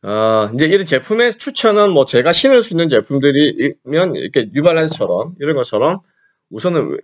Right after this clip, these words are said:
그 기본적인 구조적인 아니면 핏감에서 이건 정말 좋다, 이렇게 제가 평가를 하지만,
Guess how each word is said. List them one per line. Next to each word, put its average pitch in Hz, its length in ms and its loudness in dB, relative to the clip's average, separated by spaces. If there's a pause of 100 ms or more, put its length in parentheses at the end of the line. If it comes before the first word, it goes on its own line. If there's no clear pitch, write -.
그 123 140 -12
기본적인 185 500 0
구조적인 151 520 0
아니면 117 280 -2
핏감에서 139 560 -2
이건 147 160 0
정말 120 260 0
좋다, 101 420 0
이렇게 180 240 0
제가 135 260 0
평가를 165 360 0
하지만, 131 420 -2